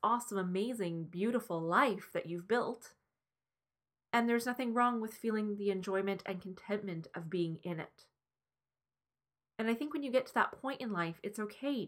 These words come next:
to, to live in the present,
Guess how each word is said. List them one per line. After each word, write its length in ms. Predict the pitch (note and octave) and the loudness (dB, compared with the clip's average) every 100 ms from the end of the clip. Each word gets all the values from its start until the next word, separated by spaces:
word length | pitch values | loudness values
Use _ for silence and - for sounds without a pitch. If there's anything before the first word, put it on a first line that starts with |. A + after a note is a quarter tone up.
| - | -4
to, 420 | G3+ F#3+ F3 F3 _ _ _ _ _ _ _ _ _ _ | -4 -2 -2 -4 _ _ _ _ _ _ _ _ _ _
to 100 | - | -4
live 380 | G3+ G3+ G3+ G3 - - | 0 2 2 0 -10 -6
in 80 | |
the 60 | F#3 | -6
present, 760 | - - C4 C4 F#2 F2 - | -6 4 4 6 -4 -6 -18